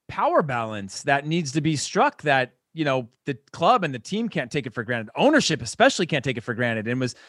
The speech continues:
you know, to, th-, to, to know that fans are, are sort of mobilizing, um, hopefully that means it, there's a power that makes them mobilize internationally as well, because that's the fear with all of this stuff, which is like, "Oh, who cares about the domestic fan? Let's go for the international fan, 'cause there's more of them," right? Like,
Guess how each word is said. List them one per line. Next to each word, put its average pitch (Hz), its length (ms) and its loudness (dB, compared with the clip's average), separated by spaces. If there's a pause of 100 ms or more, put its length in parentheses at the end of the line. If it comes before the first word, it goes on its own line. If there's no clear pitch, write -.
you 147 80 -2
know, 127 180 2
to, 147 160 -10
th-, 170 240 -16
to, 170 140 -6
to 165 180 -8
know 196 160 4
that 180 160 0
fans 170 260 0
are, 151 140 2
are 143 140 -2
sort 165 220 0
of 147 60 -4
mobilizing, 135 840 0 (340)
um, 120 720 2 (260)
hopefully 190 600 2
that 170 220 2 (240)
means 160 440 -2 (160)
it, 160 140 -2 (440)
there's 151 260 2
a 147 40 -2
power 160 360 4
that 151 140 2
makes 143 220 -4
them 147 140 -2
mobilize 139 460 2
internationally 143 640 -2
as 113 100 -6
well, 127 300 2 (220)
because 139 440 -2 (280)
that's 160 240 0
the 156 100 -6
fear 151 240 -2
with 143 140 -2
all 139 160 2
of 147 80 -2
this 156 120 -2
stuff, 165 280 2
which 151 120 -4
is 123 140 -4
like, 127 240 0
"Oh, 151 260 0
who 151 120 -6
cares 151 240 0
about 135 180 2
the 127 60 -4
domestic 123 400 -4
fan? 123 160 0
Let's 127 120 -6
go 175 120 2
for 165 100 -2
the 151 80 2
international 151 480 0
fan, 120 180 -2
'cause 143 120 0
there's 139 160 -2
more 185 200 6
of 123 120 0
them," 104 140 -8
right? 127 220 -4
Like, 131 280 -6